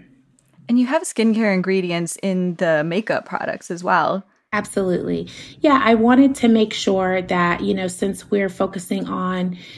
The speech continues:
Speaker 2: you know, clean ingredients and good for you, you know, we don't use, like, fillers and all of that stuff. I still wanted recognizable ingredients that do well for your skin.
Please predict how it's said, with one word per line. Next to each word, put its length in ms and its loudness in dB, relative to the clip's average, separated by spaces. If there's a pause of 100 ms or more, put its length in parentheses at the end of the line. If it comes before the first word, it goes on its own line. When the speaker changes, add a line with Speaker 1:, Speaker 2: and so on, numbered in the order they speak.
(120)
Speaker 2:
you 140 2
know, 160 2
clean 280 8
ingredients 600 6
and 100 -2
good 140 2
for 160 -6
you, 460 2
you 120 -2
know, 80 -2
we 120 0
don't 180 0
use, 260 0
like, 160 -2
fillers 760 0
and 100 -2
all 140 -2
of 80 -6
that 180 -6
stuff. 260 -6
I 60 -8
still 320 -2
wanted 380 -4
recognizable 720 -2
ingredients 580 -2
that 220 -6
do 160 0
well 240 -4
for 180 -8
your 160 -2
skin. 580 -4